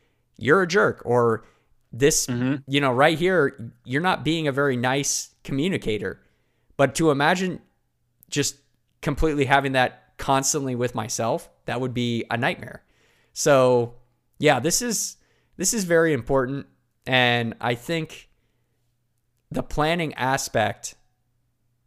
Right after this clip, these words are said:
Speaker 1: for me has been huge because I was a Navy kid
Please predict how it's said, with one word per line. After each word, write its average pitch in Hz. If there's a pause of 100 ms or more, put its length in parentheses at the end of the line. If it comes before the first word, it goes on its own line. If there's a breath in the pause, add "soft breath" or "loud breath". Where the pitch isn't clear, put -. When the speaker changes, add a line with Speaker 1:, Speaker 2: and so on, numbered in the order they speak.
(120)
Speaker 1:
for -
me 135
has 123
been 113
huge 107 (140)
because 127 (100)
I 131
was 165
a 131
Navy 127
kid 107